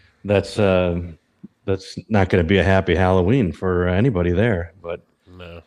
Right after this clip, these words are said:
Speaker 1: uh, no.
Speaker 2: No, but
Speaker 1: Yikes.
Speaker 2: yeah, they don't know quite what
Speaker 1: Well,
Speaker 2: happened. I know
Speaker 1: uh,
Speaker 2: that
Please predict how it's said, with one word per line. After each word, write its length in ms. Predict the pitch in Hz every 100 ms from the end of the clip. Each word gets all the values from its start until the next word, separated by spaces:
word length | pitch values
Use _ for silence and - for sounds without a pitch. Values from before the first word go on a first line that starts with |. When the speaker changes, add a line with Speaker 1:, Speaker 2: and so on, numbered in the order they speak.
| -
Speaker 1:
uh, 380 | 85 82 82 82
no. 280 | 85 143
Speaker 2:
No, 200 | 92 80 -
but 180 | 85 - _ -
Speaker 1:
Yikes. 720 | 85 98 120 - - - _ _ _ _ _ 98
Speaker 2:
yeah, 200 | 90 98
they 140 | 117
don't 160 | 120 104
know 200 | 101 95
quite 340 | - 101 90
what 240 | 90 98 101
Speaker 1:
Well, 100 | 95
Speaker 2:
happened. 180 | 90
I 60 | 90
know 240 | 87 87
Speaker 1:
uh, 100 | 85
Speaker 2:
that 240 | 90 90